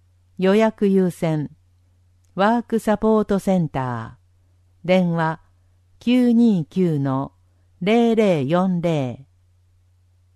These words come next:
就労相談。平日九時から十七時。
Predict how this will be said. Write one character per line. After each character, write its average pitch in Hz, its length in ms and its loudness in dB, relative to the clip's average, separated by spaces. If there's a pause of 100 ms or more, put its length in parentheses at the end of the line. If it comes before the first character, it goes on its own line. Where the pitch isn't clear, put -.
(560)
就 254 360 0
労 226 260 6
相 190 300 2
談。 135 340 -4 (840)
平 220 280 2
日 185 480 -6 (280)
九 247 160 0
時 226 160 -2
か 143 140 -4
ら 135 180 -4
十 190 240 2
七 156 300 -6
時。 131 260 -8